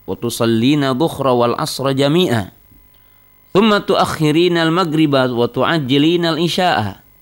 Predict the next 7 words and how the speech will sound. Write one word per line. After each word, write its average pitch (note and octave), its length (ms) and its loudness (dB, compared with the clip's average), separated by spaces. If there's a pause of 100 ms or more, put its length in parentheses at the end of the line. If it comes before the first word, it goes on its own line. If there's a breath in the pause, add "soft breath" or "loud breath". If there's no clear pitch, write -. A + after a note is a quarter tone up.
(500)
Thumma B2+ 320 -2
tagtasilina C3 1040 -2
wa G#2 80 -2
tajma'ina B2 800 -2
baina C3 320 0
salataini. A2+ 800 -2 (240)
Faf'ali. D3 640 0